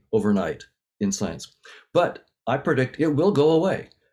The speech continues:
because our best scientific theories are telling us that space-time is doomed. And so when, when our science tells us that space-time is doomed,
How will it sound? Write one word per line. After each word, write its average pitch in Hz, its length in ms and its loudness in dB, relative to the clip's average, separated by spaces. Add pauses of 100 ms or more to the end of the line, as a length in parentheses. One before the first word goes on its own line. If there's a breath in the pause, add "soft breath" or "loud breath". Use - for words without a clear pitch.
because 131 460 2
our 120 200 0
best 135 280 0
scientific 143 500 -2
theories 101 460 -2
are 107 140 -2
telling 120 360 -2
us 104 120 -4
that 104 120 -4
space-time 117 580 -4
is 113 120 -6
doomed. 131 360 -6 (600 soft breath)
And 107 100 0
so 120 220 2
when, 113 260 0
when 113 140 2
our 135 100 2
science 170 400 -2
tells 143 300 -2
us 117 100 -4
that 104 140 -4
space-time 123 500 -2
is 123 140 -4
doomed, 90 340 -6